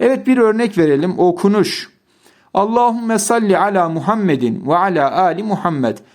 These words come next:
Kema salleyte ala İbrahim'e ve ala ali İbrahim. İnneke hamidun mecid. Allahümme barik ala Muhammedin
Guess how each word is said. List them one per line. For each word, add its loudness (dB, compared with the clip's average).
Kema 0
salleyte 0
ala 0
İbrahim'e 0
ve 2
ala 0
ali 0
İbrahim. 0
İnneke 0
hamidun 0
mecid. 2
Allahümme 0
barik 0
ala 0
Muhammedin 0